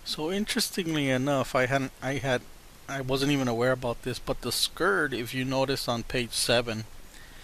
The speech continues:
if you're actually following along over here, you can see that right above the pad there's, uh, there's this part that goes around the actual pad and the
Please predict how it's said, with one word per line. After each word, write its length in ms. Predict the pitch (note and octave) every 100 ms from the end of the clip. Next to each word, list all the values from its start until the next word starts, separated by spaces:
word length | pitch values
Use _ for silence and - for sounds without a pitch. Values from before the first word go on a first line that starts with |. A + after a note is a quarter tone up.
| - - -
if 140 | A2+
you're 160 | A#2 A2+
actually 320 | A2+ A#2 A2
following 400 | - A#2 A2+ G#2+
along 500 | G#2 G#2 A2+ A#2 A2+
over 280 | G#2+ A2 G#2+
here, 400 | A2+ A2+ A2+ A2+
you 240 | G#2+ A2+
can 220 | - A#2+
see 320 | - - B2
that 300 | B2 A#2 A2+ - - - - - - - -
right 300 | A#2+ A#2+ C#3+
above 400 | D#3 D#3 E3 D3+
the 100 | C3+
pad 520 | A#2+ C#3+ D#3 D3 B2+ A#2+
there's, 360 | B2 B2 -
uh, 400 | B2 A#2+ B2 B2 B2 - - - - - - - - C3+ -
there's 580 | A#2 A#2 A#2 - - - - - -
this 140 | A#2+
part 320 | - D3+ D3+ C#3+
that 120 | A#2+
goes 280 | B2+ B2+ A#2+
around 680 | A#2+ B2+ B2+ B2+ B2 A2+ G#2+ - - - - - - - - -
the 520 | B2+ A#2 A2+ A2+ G#2+ A2
actual 320 | C#3 - C3
pad 280 | - C3+ D3+
and 160 | B2+ A#2+
the 360 | A2+ G#2 G2+